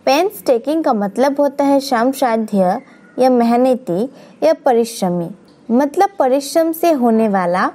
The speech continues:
कार्य या किसी काम। तो चलिए दो एग्जांपल के जरिए और भी अच्छी तरह से समझने की कोशिश करते हैं। The screenwriting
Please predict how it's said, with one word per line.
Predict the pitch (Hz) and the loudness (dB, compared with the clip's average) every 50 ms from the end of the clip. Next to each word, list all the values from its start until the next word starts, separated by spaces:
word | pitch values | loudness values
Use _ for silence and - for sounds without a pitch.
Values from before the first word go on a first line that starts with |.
| - - - - - - - | -8 -20 -20 -20 -20 -18 -6
कार्य | - 247 220 214 220 226 247 254 254 233 202 | -2 -2 -2 0 2 2 2 4 2 2 2
या | 196 214 277 320 - - | 2 0 0 -2 -4 -6
किसी | 294 277 - 302 294 | -8 -4 -2 -4 -4
काम। | 294 - 233 202 175 170 - 185 202 - - - - - _ _ | -2 -2 -4 -4 -4 -6 -10 -12 -16 -18 -20 -20 -20 -20 _ _
तो | - 233 | 0 0
चलिए | 233 233 - 220 185 175 180 208 262 330 - - - - _ _ | 0 0 -2 -2 0 0 2 0 0 0 -2 -12 -20 -20 _ _
दो | 277 302 | 0 0
एग्जांपल | 311 302 254 254 240 214 220 240 254 320 349 339 | 0 0 0 -2 -2 -2 0 -2 -2 -2 -2 0
के | - 370 349 | 0 0 2
जरिए | 320 330 320 320 330 330 | 2 2 2 4 2 4
और | 311 294 277 262 | 4 2 2 0
भी | 254 269 277 | 2 2 2
अच्छी | 247 208 - - - 269 | 2 0 -2 -4 -4 0
तरह | 269 294 269 277 285 | 0 0 0 0 -2
से | 277 294 | -4 -4
समझने | 285 285 254 254 262 262 254 262 269 | -2 0 2 2 2 0 0 -2 -2
की | 269 294 | -4 -6
कोशिश | - - - 196 196 - - 226 | -10 -4 -2 -2 -2 -2 -8 -8
करते | 226 - 254 240 233 - 262 | -2 -2 -2 -2 0 -2 -2
हैं। | 254 254 277 311 381 - _ _ _ _ _ - _ - - | 0 0 -2 -4 -6 -8 _ _ _ _ _ -20 _ -10 -2
The | 247 302 294 285 | 0 0 0 0
screenwriting | 294 - - - 370 392 403 392 370 330 294 269 254 254 240 - 247 208 214 226 254 | -2 -10 -6 -2 0 2 2 2 2 2 2 0 -2 -4 -2 -2 -2 -2 -2 -4 -6